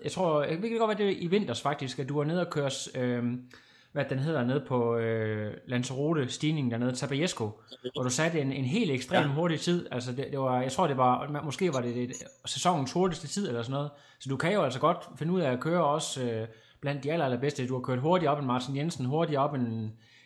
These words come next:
Speaker 1: en, øh, mange virkelig, virkelig stærke ryttere. Din tid, bare for
Speaker 2: Yes.
Speaker 1: nørderne, hvad, hvad
Speaker 2: Ja.
Speaker 1: er det, du kører op på?
Speaker 2: Jamen, den er treogtyve nul fire. Det er kørt med fire hundrede to watt i snit.
Speaker 1: Treogtyve nul fire med over fire hundrede watt. Fire hundrede to watt,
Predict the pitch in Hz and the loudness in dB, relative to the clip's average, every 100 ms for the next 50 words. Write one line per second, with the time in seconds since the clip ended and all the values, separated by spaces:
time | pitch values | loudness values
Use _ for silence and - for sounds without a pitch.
0 | _ - 120 117 120 139 160 151 170 131 | _ -6 -4 0 0 0 2 0 0 0
1 | 143 135 - 147 156 147 160 107 113 - | -2 -2 -2 -2 0 0 2 0 -2 -10
2 | - 147 147 220 208 - 233 147 160 117 | -4 -4 0 -2 0 0 2 4 4 4
3 | 110 113 139 143 147 - 135 117 143 151 | -2 -4 -2 0 4 4 6 6 6 2
4 | 147 - - - 120 127 135 123 123 - | -4 -4 -6 4 10 12 12 12 8 -6
5 | - - - - - - 175 165 - - | -14 -18 -18 -18 -6 2 10 10 10 6
6 | - - 143 139 143 131 135 131 - - | -4 2 6 6 6 6 6 2 -6 -2
7 | 147 147 156 151 - - 131 123 120 147 | 6 8 8 4 -8 6 12 12 12 10
8 | 131 117 113 113 120 120 - 151 156 147 | 10 10 8 8 6 2 -4 4 6 8
9 | 143 139 - 131 113 110 - - 113 110 | 8 8 8 12 12 12 6 -2 0 0
10 | - - - 90 - - 170 160 160 156 | -4 -18 -16 -14 -2 4 4 2 -2 -2
11 | 160 160 160 156 143 131 143 151 127 147 | -2 -4 -4 -4 -4 -4 0 0 0 -2
12 | 143 123 123 190 175 156 165 127 | -2 -2 -2 -2 -4 -2 0 2